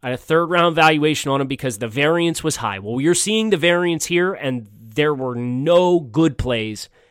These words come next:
at all against Buffalo. There were very few good plays in the preseason. So I hope Brian Flores is serious when he's talking about this team and he says, "It's time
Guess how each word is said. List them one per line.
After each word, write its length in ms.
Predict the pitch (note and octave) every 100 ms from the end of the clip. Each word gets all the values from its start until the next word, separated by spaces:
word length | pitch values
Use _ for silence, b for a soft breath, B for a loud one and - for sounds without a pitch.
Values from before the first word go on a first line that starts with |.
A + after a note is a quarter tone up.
| _
at 140 | D3+ D3
all 400 | G3 D3+ B2+ C3+
against 340 | D3 D3 C#3
Buffalo. 480 | C3+ A2+ F2+ E2 - _ _ _ b b b b
There 140 | D#3
were 100 | D3
very 300 | B2+ E3 G3+
few 420 | - - E3+ G3+ D#3
good 240 | E3+ F3
plays 320 | E3 E3 D3+
in 60 | C#3+
the 80 | C3
preseason. 640 | C#3 B2 - G2+ F2 E2+ _ _ _ _ _ _ _ _ _ _ _ _ _ _ _ _ _ _ -
So 140 | F3
I 60 | D#3
hope 220 | F3+ F3+
Brian 260 | F#3 F#3+ F3+
Flores 440 | F3+ F#3 F3 D#3
is 100 | D#3+
serious 480 | - E3 D3+ C3 -
when 100 | B2+
he's 140 | B2
talking 380 | - D3+ D#3 D3+
about 260 | C3 C3+ C#3
this 180 | B2
team 240 | - E3 C3+
and 100 | B2+
he 80 | B2
says, 260 | C3 A#2+
"It's 200 | C#3 -
time 420 | - D#3 E3 E3+